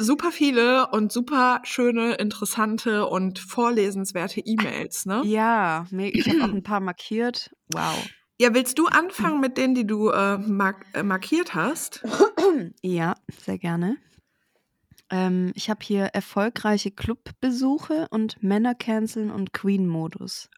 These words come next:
Speaker 1: Oh, canceln. Männer canceln. Oh, oh.
Speaker 2: Oh, das ist von einer Pfingstrose. Die würde ich gern
Speaker 1: Mm,
Speaker 2: vorlesen.
Speaker 1: ja, mach mal. Ist es die Männer canceln?
Speaker 2: Ja, aber hast du die markiert oder ich?
Speaker 1: Du.
Speaker 2: Okay, <laughs> ich erinnere mich nicht mehr daran,
Speaker 1: Ja,
Speaker 2: aber
Speaker 1: du weißt das.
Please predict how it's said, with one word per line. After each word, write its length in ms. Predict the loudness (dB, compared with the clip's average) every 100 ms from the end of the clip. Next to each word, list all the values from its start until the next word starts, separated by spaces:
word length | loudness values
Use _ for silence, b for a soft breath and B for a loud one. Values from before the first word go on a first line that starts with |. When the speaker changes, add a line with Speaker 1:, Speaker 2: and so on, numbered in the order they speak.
| 0
Speaker 1:
Oh, 280 | 4 6 6
canceln. 760 | 2 -2 0 0 -2 -2 -2 0
Männer 300 | 2 2 2
canceln. 760 | 0 -2 0 -2 -2 -4 -4
Oh, 320 | -4 -6 -6 -6
oh. 400 | -6 -4 -6 -8 -4
Speaker 2:
Oh, 180 | 2 2
das 160 | 2 -4
ist 140 | -6
von 160 | -4 -4
einer 380 | -2 0 -2 -4 _
Pfingstrose. 720 | -2 0 0 -6 -10 -8 -8
Die 240 | -8 -8 -6
würde 160 | -8
ich 160 | -10 -12
gern 160 | -2 2
Speaker 1:
Mm, 300 | 4 4 2
Speaker 2:
vorlesen. 280 | -2 -6 -2
Speaker 1:
ja, 160 | 0
mach 240 | 2 0 0
mal. 180 | -2 0
Ist 160 | 0 0
es 120 | -2
die 140 | 0
Männer 260 | 0 -2 -6
canceln? 720 | -6 -6 -6 -4 -4 -4 -8 _ _ -2
Speaker 2:
Ja, 360 | 2 2 0 -2
aber 180 | 0 2
hast 180 | 2 0
du 40 |
die 100 | -2
markiert 400 | -2 -4 -4 -4 -4
oder 220 | -6 -8
ich? 240 | -10 -14 _ _
Speaker 1:
Du. 260 | -2 0 -2 -10 _ _ _ _ -8
Speaker 2:
Okay, 320 | -6 -2 -2
<laughs> 320 | 0 -4 -2
ich 200 | -4 4
erinnere 320 | 6 6 2
mich 200 | 0 0
nicht 200 | -2 -4
mehr 120 | -2
daran, 280 | -2 0 4
Speaker 1:
Ja, 180 | 4 4
Speaker 2:
aber 100 | 2
Speaker 1:
du 140 | 0 2
weißt 300 | 2 2
das. 140 | -4